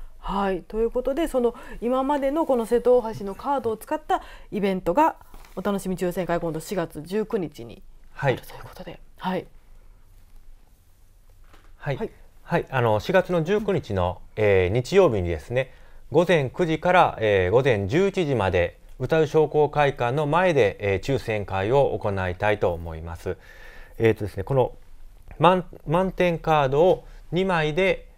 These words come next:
Speaker 2: えー、一回抽選できるような形になってまして、
Speaker 1: はい。
Speaker 2: お一人様、えー、二回まで、えー、このカードは四枚ですね、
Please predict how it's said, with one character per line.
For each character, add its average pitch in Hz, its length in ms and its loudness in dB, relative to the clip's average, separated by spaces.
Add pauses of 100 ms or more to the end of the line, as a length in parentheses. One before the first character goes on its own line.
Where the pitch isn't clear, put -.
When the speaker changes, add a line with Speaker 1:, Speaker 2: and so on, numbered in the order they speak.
Speaker 2:
え 104 200 4
ー、 - 20 4
一 - 160 0
回 98 360 2 (180)
抽 113 200 0
選 92 220 -4
で 98 140 0
き 110 80 -4
る 98 60 -2
よ 92 40 0
う 87 40 -2
な 85 80 -6
形 90 300 -8
に 92 60 -6
な 90 120 -6
っ - 20 -14
て 95 120 -10
ま 95 140 -6
し - 80 -14
て、 160 240 0 (120)
Speaker 1:
は - 100 -18
い。 - 20 -18
Speaker 2:
お 156 120 2
一 - 80 -12 (140)
人 165 40 2
様、 160 320 2
え 127 100 4
ー、 - 20 2
二 151 140 2
回 160 300 0 (1080)
ま 156 140 2
で、 104 400 4
え - 20 2
ー、 98 60 -2
こ 135 100 -4
の 123 80 0
カ 156 200 2
ー - 20 -2
ド 107 80 4
は 98 40 4
四 175 160 4
枚 101 160 -2
で 82 120 -8
す - 80 -16
ね、 160 180 -6